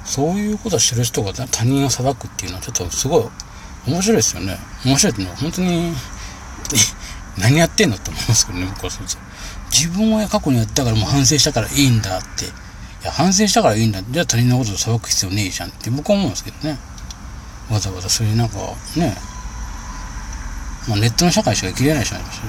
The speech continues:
ね。ネットの社会でもリアルで今なんかをやったとしても結局ネットの世界でしか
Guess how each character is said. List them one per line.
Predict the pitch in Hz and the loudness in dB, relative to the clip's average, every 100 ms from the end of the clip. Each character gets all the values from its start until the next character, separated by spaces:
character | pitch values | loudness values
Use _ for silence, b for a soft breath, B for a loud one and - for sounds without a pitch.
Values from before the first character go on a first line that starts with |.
| 117 | -2
ね。 | 170 - B B B | -2 -4 B B B
ネ | 165 | 0
ッ | 170 - | 0 2
ト | |
の | 208 190 | 2 2
社 | 226 | 2
会 | 180 180 | 2 2
で | |
も | 180 | 4
リ | 175 | 6
ア | 165 | 6
ル | |
で | 117 | 6
今 | 113 120 | 6 6
な | 131 | 4
ん | |
か | 117 | 2
を | 107 | -2
や | |
っ | 107 | -2
た | 143 | -2
と | |
し | 113 | 0
て | 156 | 0
も | |
結 | 117 120 | 0 0
局 | 143 | 2
ネ | 131 | 4
ッ | 120 | 4
ト | 151 | 2
の | 139 | 2
世 | - | 2
界 | 110 | 2
で | 117 | 2
し | - | 2
か | - 90 | 2 -2